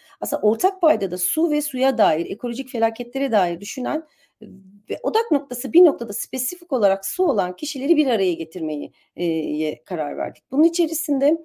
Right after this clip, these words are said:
e, Doktor Gülbike Mirzaoğlu vardı. İlk konuşmacılarımızdan biriydi. Gülbike,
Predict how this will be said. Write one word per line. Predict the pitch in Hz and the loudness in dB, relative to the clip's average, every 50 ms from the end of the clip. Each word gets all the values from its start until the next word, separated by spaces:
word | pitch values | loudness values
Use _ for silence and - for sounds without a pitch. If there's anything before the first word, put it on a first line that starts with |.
| _ _ _ _ _ _ _ - | _ _ _ _ _ _ _ -4
e, | 214 214 220 226 226 214 | -2 -2 0 -2 0 -2
Doktor | 240 247 247 339 339 | -2 -2 0 0 0
Gülbike | 302 226 277 269 247 220 247 254 - - - 311 302 311 320 | 2 2 0 0 0 -2 -6 -8 -10 -6 -2 2 4 6 8
Mirzaoğlu | 302 269 269 233 226 214 269 262 254 233 208 196 170 151 | 6 6 4 0 0 2 4 4 4 4 2 2 0 -2
vardı. | 147 151 147 143 143 - 208 233 277 233 | -4 -4 -6 -6 -6 -4 -4 -4 -4 -4
İlk | 214 214 - _ | -6 -8 -8 _
konuşmacılarımızdan | - 196 190 - - 185 175 - 170 170 156 156 151 147 139 - - 131 127 - - | -8 -8 -8 -6 -8 -8 -8 -4 -4 -4 -4 -4 -6 -8 -8 -10 -12 -10 -10 -10 -10
biriydi. | - - - 202 240 285 247 | -8 -8 -6 -2 -2 0 0
Gülbike, | 277 254 233 226 285 277 - 330 311 311 339 | 0 2 2 2 0 2 2 2 2 2 2